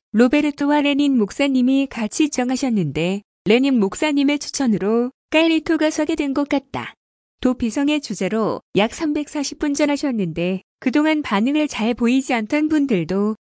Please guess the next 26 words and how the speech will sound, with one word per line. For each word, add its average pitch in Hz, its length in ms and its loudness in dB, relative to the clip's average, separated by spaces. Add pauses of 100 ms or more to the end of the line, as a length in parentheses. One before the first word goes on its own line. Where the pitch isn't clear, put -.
(100)
환호를 339 400 2
보낼 277 340 2
만큼 285 400 0
좋은 277 320 2
반응이었다. 233 800 -2 (440)
이렇게 277 360 0
해서 294 380 0
첫날 320 400 2
집회는 294 520 2
마무리를 233 420 2
했다. 233 440 -6 (460)
전체적으로 277 640 0
하면 214 540 -2 (120)
아주 202 280 0
훌륭한 311 460 2
집회였다고 277 720 -2
평가된다. 302 760 -4 (440)
한편 240 520 0 (100)
오늘 277 380 4
이동하는 294 540 0
한국 320 400 -2
팀들의 294 400 2
상황은 226 640 -2 (180)
너무 226 320 2
안 196 200 2
좋다. - 440 -6